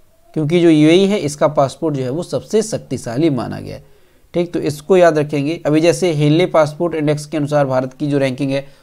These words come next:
वो एटी सेवन थी और उसमें ये बताया गया था कि जो भारत के नागरिक हैं वो साठ देशों में जो है बिना वीज़ा की यात्रा कर सकते हैं। तो इससे यही पता चलता है जिसकी रैंकिंग जितनी ज़्यादा अच्छी होगी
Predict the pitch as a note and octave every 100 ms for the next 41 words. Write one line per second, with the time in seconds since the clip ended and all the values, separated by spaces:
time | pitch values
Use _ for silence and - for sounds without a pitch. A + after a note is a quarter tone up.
0 | - C#3 C#3 C#3 C#3 B2+ A#2+ B2+ B2+ A#2+
1 | _ - - C#3 D3 E3+ F3 E3+ D3+ D3+
2 | D3 C#3 C#3+ D3 C#3+ C3+ D3+ D3+ C#3+ C3
3 | B2 D3+ D3 C3+ - C#3 B2+ - E3 F#3+
4 | F#3+ C#3 C3+ B2+ E3 D3 B2+ B2 D#3 -
5 | - - C#3 E3 G3+ F#3 C#3+ C3 B2+ C3
6 | A2 - A#2 - G2 F#2+ - F#2+ F#2+ -
7 | _ _ _ G#3+ A#3 A#3+ F#3+ E3 F3 D3
8 | D3 C#3 D3+ D3+ E3+ - - - E3 G3+
9 | A#3 G#3+ F3+ E3 E3+ D3+ D3+ D3+ C#3 C3
10 | F3 - E3+ D#3 C#3 D#3